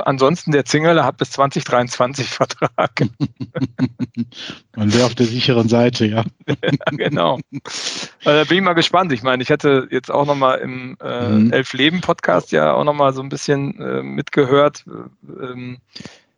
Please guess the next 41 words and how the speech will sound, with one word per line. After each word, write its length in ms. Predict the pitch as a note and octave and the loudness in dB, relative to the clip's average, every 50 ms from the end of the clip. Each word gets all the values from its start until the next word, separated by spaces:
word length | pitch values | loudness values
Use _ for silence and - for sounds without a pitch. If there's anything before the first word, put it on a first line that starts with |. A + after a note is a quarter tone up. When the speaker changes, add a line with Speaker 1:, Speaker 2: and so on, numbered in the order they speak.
| _ | _
Speaker 1:
dass 280 | - - B2 B2 - - | -2 0 0 0 0 0
ja 360 | C3 B2 B2 B2 A#2+ A#2+ A#2+ - | 2 4 4 6 6 4 4 2
sch-, 280 | - B2 - - - - | 0 0 0 0 0 2
scheinbar 360 | - - C3+ C#3 C3+ C3+ C#3 - | 2 2 4 4 4 2 2 2
ein, 420 | C3 C3 C3 C3 B2+ C3 C3+ C3 | 0 -2 -4 -6 -12 -12 -12 -10
äh, 480 | B2+ B2+ B2 B2+ B2+ B2+ B2+ C3 B2+ B2+ - | -8 -6 -6 -6 -6 -6 -8 -10 -10 -10 -10
großer 600 | - - - A#2+ B2+ C#3 D#3+ F3+ - - D#3 C3+ | -10 -8 -6 -2 2 2 4 4 4 2 0 0
Trend 380 | - - C3+ C3+ D3 E3 E3+ | 0 0 2 2 2 0 -2
ist, 300 | - - E3 D#3+ - - | -4 -4 -4 -6 -4 -2
dass 120 | - C3+ B2+ | -2 -2 -2
Spieler 320 | - - C#3+ C#3+ D3 C#3 | -2 -4 -2 0 0 0
einfach 220 | A#2 B2 B2+ C#3 B2+ | 0 0 0 0 0
ihren 200 | B2 C3 C3 - | 0 -2 -2 -2
Vertrag 440 | - B2 - - - B2 C3 - | -4 -4 -4 -2 -2 -2 0 0
auslaufen 520 | - - C#3 C3 - B2 A#2 A2 - - A2+ | 0 -2 -2 0 0 0 0 0 -2 -6 -6
lassen. 300 | A2+ A2 - - D3 F3 - _ _ _ _ _ - - - - _ _ _ _ _ _ _ _ _ - - | -4 -4 -2 -2 -4 -4 -4 _ _ _ _ _ -20 -20 -20 -20 _ _ _ _ _ _ _ _ _ -20 -8
Sehr 220 | - A#2+ A#2+ A#2+ | -2 0 2 2
mit 140 | A#2+ B2 A#2+ | 2 0 0
Absicht, 560 | D3 - - - - - B2+ D3+ - - - | 0 0 -2 -2 -2 0 0 0 0 -2 -2
einfach 560 | - - A#2+ A#2+ - - C3 A#2 - - - - C#3+ | 0 0 0 0 0 0 0 0 -2 -4 -12 -6 -4
damit 300 | A#2+ A#2 A#2 A#2 A2+ - | -4 -2 -2 -4 -2 0
sie 140 | - B2 A#2+ | 2 4 4
Speaker 2:
Mhm. 40 | A#2 | 6
Speaker 1:
halt 360 | A#2 A2+ A2+ A2 - - - | 6 4 4 2 -2 -2 -2
dann 280 | A#2 A#2 A2+ A2 A#2 A2+ | -2 0 0 -2 -2 -2
das 200 | - A2 - - | -4 -2 0 -2
Handgeld 400 | A2+ A#2+ B2+ A#2+ B2 A#2 A#2 - | -2 -2 0 2 2 2 2 0
größer 420 | - - A#2+ A2+ - - A#2 B2 | -4 -6 -6 -4 -2 0 0 0
ist 220 | - - A2 - | 0 -2 -4 -6
und 160 | - B2 - - | -8 -8 -8 -6
so 100 | B2 A#2 | -4 0
weiter 260 | A#2+ A#2 A#2 - B2 | 0 0 0 0 -2
und 120 | B2 A#2+ | -2 -4
so 60 | - | -6
Speaker 2:
Ja. 60 | A#2 G#2+ | -6 -4
Speaker 1:
fort, 280 | - A#2+ B2 - - | -2 -2 -2 -2 -2
da 160 | B2 B2 A#2+ | -2 -4 -4
gerne 260 | A#2+ B2 B2+ A#2 A#2+ B2+ | -2 0 0 0 0 0
drauf 240 | B2 A#2+ A2+ - | -2 -4 -4 -4
gepokert 520 | - - - - - B2+ - C3+ B2 - - | -6 -8 -6 -4 -4 -2 0 -2 -2 0 0
wird 220 | B2 A#2+ A#2 - | -2 -2 -2 -2